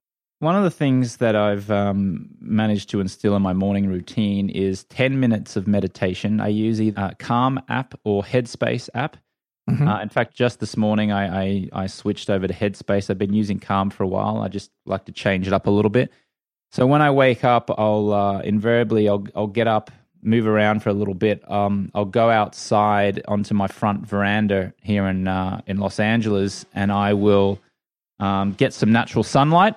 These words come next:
Speaker 1: in my eyes and on my face, and that sets my circadian rhythm in check, which will make it easier for me to sleep later on at night. I'll then probably go back into my bed, and I'll either sit up with my back against the wall, or I'll lie down and I'll do ten minutes of meditation,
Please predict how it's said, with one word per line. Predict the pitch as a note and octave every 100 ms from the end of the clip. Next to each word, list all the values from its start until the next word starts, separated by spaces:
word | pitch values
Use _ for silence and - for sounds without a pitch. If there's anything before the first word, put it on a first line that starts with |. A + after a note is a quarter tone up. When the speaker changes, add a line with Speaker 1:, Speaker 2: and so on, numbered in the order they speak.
| _
Speaker 1:
in | B2+ B2+
my | B2+ C3+
eyes | D#3+ G#3 E3
and | A#2+ A2+
on | A#2
my | A#2
face, | - C#3 F#3 - - _ _ _ _ _ _ -
and | G2+
that | A2+ -
sets | - A#2+ -
my | B2+
circadian | A#2 - A#2 - A#2 A2+ G#2+
rhythm | A2 A2+
in | G#2+ F#2+
check, | - G2+ - _ C#3
which | A#2+ G#2+ - A2+
will | A2
make | A2+ A2+ A2+
it |
easier | F#2 A2 G#2+ G#2
for | G#2 G#2+
me | G#2
to | G2
sleep | - G#2 G2 F#2
later | F#2+ F#2+ F#2+
on | F#2
at | -
night. | F2+ F2+ E2+ _ _ _ _
I'll | G#2+
then | A2+ D3 C#3+
probably | D3+ B2+
go | G#2 A#2+
back | A#2+ A#2+ A2+
into | A2+ A2
my | G#2+
bed, | F2+ A2 A2
and | A2 G#2+
I'll | G#2
either | G#2+
sit | G#2 - B2+
up | A#2+ -
with | A2
my | G#2
back | F2+ G#2+
against | G#2+ G#2 G2+
the | G2+
wall, | G2+ A2+ B2
or | G3 A3
I'll | F3+ C#3
lie | A#2+ A2+
down | G#2+ A2 F#2+ A2
and | A2+ A2+
I'll | A2+
do | A2
ten | G#2+ - A#2+ A2+
minutes | A2 F#2+
of | G2+
meditation, | G2+ G2 F#2 F2+ E2 - E2+